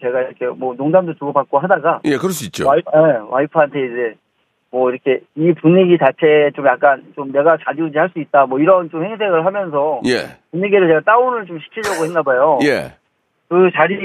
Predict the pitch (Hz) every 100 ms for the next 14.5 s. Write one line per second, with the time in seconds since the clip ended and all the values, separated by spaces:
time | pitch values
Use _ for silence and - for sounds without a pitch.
0 | 190 190 170 147 - 190 180 160 147 151
1 | 127 _ 233 262 254 214 180 - 285 294
2 | - 233 208 190 170 156 139 202 139 117
3 | - 143 127 147 151 - 160 143 135 123
4 | 139 - 180 170 143 120 123 123 _ -
5 | 247 190 165 139 127 139 165 151 135 127
6 | 127 123 131 156 139 120 107 185 - _
7 | _ _ - 127 208 190 185 160 156 156
8 | 160 156 127 160 165 147 135 127 123 147
9 | 113 _ _ _ 127 123 92 131 165 190
10 | 165 160 160 147 190 196 180 170 139 131
11 | 131 - _ _ _ 147 135 139 123 240
12 | 240 226 196 170 151 175 143 170 _ _
13 | _ - 139 131 135 123 151 160 151 220
14 | 226 190 147 151